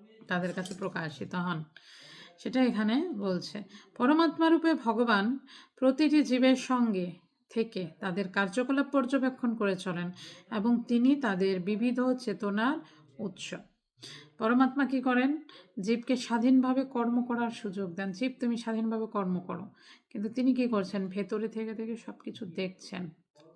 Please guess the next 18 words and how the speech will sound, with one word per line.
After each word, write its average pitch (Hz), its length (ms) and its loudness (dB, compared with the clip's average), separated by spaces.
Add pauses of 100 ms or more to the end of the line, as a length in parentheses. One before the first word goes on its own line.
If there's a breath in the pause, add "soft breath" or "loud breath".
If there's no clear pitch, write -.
(480 loud breath)
দেখে 190 300 -6
রাখছেন 180 500 -8
যে 226 300 -8 (100)
actually 240 380 -6
কি 208 140 -10
করছে, 185 400 -12
তাই 208 200 -6
বলেছে 226 320 -2
অন্তর্যামী। 185 720 -6 (500 loud breath)
আর 220 160 0
কি 247 120 -4
বলছেন? 262 380 4
সাক্ষী, 196 680 -4 (680 loud breath)
প্রতিটি 226 380 -2
জীবের 214 300 -4
কার্যকলাপে 220 680 -6
সাক্ষী 202 460 -8
থাকেন। 175 480 -8